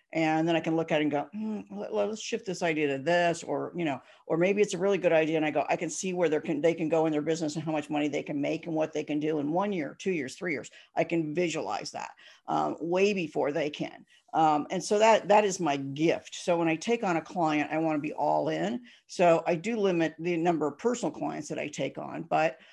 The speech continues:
there, there are people that wanna be, you know, do what I do. I mean, they wanna be speakers, they wanna be coaches or consultants, they wanna write a book, they wanna have an online course,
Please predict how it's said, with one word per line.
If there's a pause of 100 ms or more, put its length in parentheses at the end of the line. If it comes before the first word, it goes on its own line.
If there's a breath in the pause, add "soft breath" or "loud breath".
(140 soft breath)
there,
there
are
people
that
wanna
be, (100)
you
know, (380)
do
what
I
do.
I
mean,
they
wanna
be
speakers,
they
wanna
be
coaches
or
consultants, (260 loud breath)
they
wanna
write
a
book,
they
wanna
have
an
online
course,